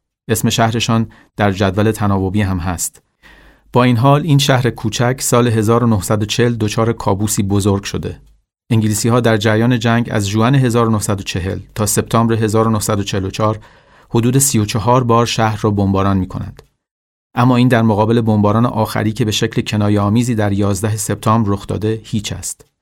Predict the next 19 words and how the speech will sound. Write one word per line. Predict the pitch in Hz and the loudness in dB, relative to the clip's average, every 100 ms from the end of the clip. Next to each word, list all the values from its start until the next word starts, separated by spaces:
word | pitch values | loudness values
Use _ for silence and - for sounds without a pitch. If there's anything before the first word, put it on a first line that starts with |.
| _ _ | _ _
در | 123 | 2
این | 131 156 | 4 4
روز | 151 147 | 4 4
نیروی | 135 127 131 | 4 4 4
هوایی | 135 120 110 113 | 4 4 2 2
بریتانیا | 120 113 107 110 117 | 2 0 0 0 0
تصمیم | 117 107 117 120 | 0 0 2 2
می‌گیرد | 110 113 113 123 | 2 0 0 0
عملیاتی | 107 107 107 117 123 | 0 0 2 0 0
را | 117 | -2
که | 117 | 0
برای | 107 107 113 | 0 0 0
شهر | 113 113 113 | 0 -2 0
درستن | 107 104 104 117 | 0 -2 -2 -2
تدارک | 113 104 101 98 | 0 0 0 -2
دیده | 110 101 | -4 -4
بود، | 98 120 - | -2 -4 -2
یک | 117 127 - | 0 0 0
بار | 120 117 | 0 -2